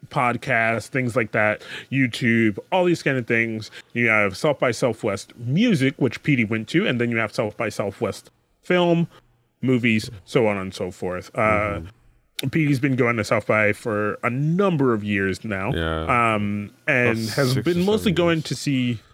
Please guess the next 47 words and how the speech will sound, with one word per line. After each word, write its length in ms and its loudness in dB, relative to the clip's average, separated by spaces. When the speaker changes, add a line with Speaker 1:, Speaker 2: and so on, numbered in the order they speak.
Speaker 1:
yeah, 300 0
been 240 -2
mostly 240 0
going 220 0
to 60 -2
see 120 0
the 120 0
Korean 560 -2
music 380 -2
showcase 580 -2
and 120 -4
sometimes 460 -2
see 100 0
the 100 -6
Japanese 580 0
music 260 -8
showcase 520 -8
as 120 -16
well. 420 2
Um, 760 2
so 140 0
what 120 4
Speaker 2:
Yeah. 60 -4
Speaker 1:
shows 280 2
did 140 -2
you 60 0
get 200 0
to 80 -6
see 480 -2
this 140 -2
Speaker 2:
So, 100 0
Speaker 1:
year? 80 -8
Speaker 2:
so 220 0
yeah, 220 2
so 160 0
we'll 200 0
get 140 0
to, 240 -2
like, 360 -2
I'll, 200 0
I'll, 180 0
we'll 200 0
end 160 0
on 160 0
the 100 0
Korean 420 0
spotlight, 680 -2